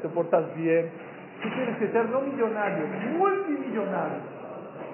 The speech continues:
La vieja Nina ben Dosa, sin pedirle permiso, le quita el zehut de la vieja Nina ben Dosa, tú te quedas sin comer, nomás unos algarrobos de Erev Shabbat, Erev Shabbat, y con ese zehut voy a darle comer a todo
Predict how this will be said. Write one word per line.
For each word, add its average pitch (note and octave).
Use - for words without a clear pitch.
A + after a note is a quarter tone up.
La G#3+
vieja B3+
Nina B3
ben B3
Dosa, A3+
sin D#4
pedirle D4
permiso, B3+
le G3+
quita C4+
el A#3
zehut A3
de F#3
la G3
vieja A3+
Nina A#3+
ben A#3+
Dosa, G3+
tú C#4
te B3+
quedas B3+
sin G#3
comer, G3+
nomás A#3
unos A#3+
algarrobos G3+
de F#3
Erev A3+
Shabbat, G#3+
Erev F#3+
Shabbat, G#3
y F3+
con G#3+
ese C#4
zehut A#3+
voy B3
a B3
darle B3
comer A3
a -
todo A#3